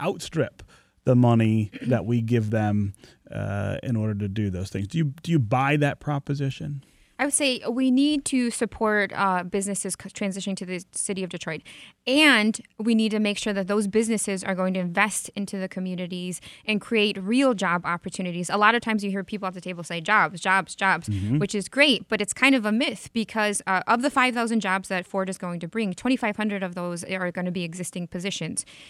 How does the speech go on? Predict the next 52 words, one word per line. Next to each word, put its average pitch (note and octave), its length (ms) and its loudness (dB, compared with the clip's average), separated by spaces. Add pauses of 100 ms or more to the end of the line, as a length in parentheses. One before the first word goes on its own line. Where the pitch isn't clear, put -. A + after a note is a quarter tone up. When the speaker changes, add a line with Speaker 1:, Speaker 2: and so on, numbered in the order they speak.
(100)
Speaker 2:
And G3 360 0
the F#3 160 0
twenty-five, G3+ 500 -2
other G#3 220 0
twenty-five F#3+ 400 -4
hundred F3+ 160 -6
are E3+ 80 -4
anticipated F#3 580 -8
to F#3 60 -8
be F3 120 -6
generated E3+ 560 -6 (140)
through G3+ 140 -2
their F#3 160 -2
suppliers. F3+ 720 -2
And G3 180 -6
so F#3+ 240 2 (300)
there G#3+ 100 2
wasn't C4 380 4
a G#3+ 40 0
commitment, G3+ 520 0
and F3+ 100 -2
this G3 140 -4
is B3 100 -2
something G#3 320 -2
we F#3 80 -2
haven't F#3+ 300 -2
seen F#3 180 -6
on F3 140 0
any B3+ 180 6
deal, E3+ 380 -4 (200)
so, F3+ 360 0 (160)
uh, G3+ 120 -4 (100)
that G3+ 360 2 (180)
post-construction, D4 1120 -2 (280)
there A3+ 140 4
really B3+ 400 6
aren't G#3+ 200 0
commitments F#3+ 520 -4
around E3+ 340 -8
jobs. - 380 -4
And F#3+ 100 -2
so G#3 80 -6
I F#3+ 60 -2
think B3 200 -2
it's C4+ 140 -4
important G#3 380 -4
to - 80 -10
keep - 320 -8
that F#3+ 200 -4
at F#3 140 -8
the F3+ 100 -14
forefront. G3+ 540 -6